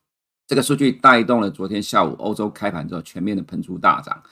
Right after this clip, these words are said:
哦，这其实是很，很重要的关键，表示，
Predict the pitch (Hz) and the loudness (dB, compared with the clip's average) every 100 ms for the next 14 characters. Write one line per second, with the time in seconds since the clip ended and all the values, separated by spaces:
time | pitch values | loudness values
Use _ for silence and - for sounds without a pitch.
0 | _ - _ - - 127 113 104 95 117 | _ -20 _ -20 -6 -2 -2 -2 -4 -4
1 | 95 87 92 - - 101 90 76 80 82 | -4 -8 -8 -10 -6 -6 -6 -8 -6 -6
2 | 85 78 - 104 82 82 - 127 98 | -4 -8 -6 -4 -4 -4 -2 0 0